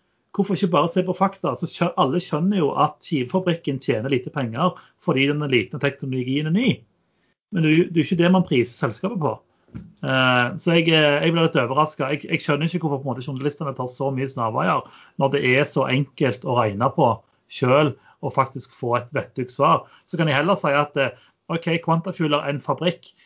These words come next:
eh, som går på sytten og en halv prosent, tror jeg det den går på, for de har en linje av fem eller seks sånne ting oppe. Eh,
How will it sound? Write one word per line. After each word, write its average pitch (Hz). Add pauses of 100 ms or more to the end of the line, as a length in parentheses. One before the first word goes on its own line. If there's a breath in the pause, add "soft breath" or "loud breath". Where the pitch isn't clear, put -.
(220 soft breath)
eh, 135
som 139
går 135
på 135 (320)
sytten -
og 131
en 131
halv 135
prosent, 175
tror 170
jeg 156
det 139
den 123
går 127
på, 135
for -
de 127
har -
en 127
linje 107
av 117 (680)
fem 120
eller 120
seks 120
sånne 123
ting -
oppe. 190 (600 loud breath)
Eh, 135